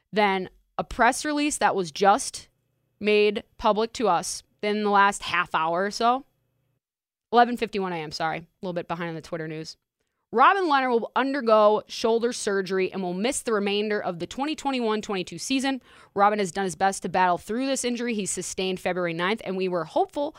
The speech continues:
that rest and rehab would allow him to complete the season. He initially rehabbed and was able to return to play March first. At times, rest and rehab were effective, but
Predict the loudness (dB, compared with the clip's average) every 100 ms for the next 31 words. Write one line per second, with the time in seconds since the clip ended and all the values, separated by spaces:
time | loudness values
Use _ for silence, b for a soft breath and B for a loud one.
0 | B -4 -2 0 0 0 -6 -4 -4 0
1 | 0 0 -2 2 4 2 -2 -6 -8 -8
2 | -10 -10 -8 -6 -6 -6 B B B -2
3 | 0 0 -4 -2 -2 0 0 0 -4 -2
4 | -4 -2 -6 -4 -6 -4 0 0 -2 -4
5 | -4 -4 -2 -2 -2 -4 -6 -4 0 0
6 | 0 -4 b b 0 0 2 -2 -2 0
7 | 0 0 -4 -2 -2 0 -4 -4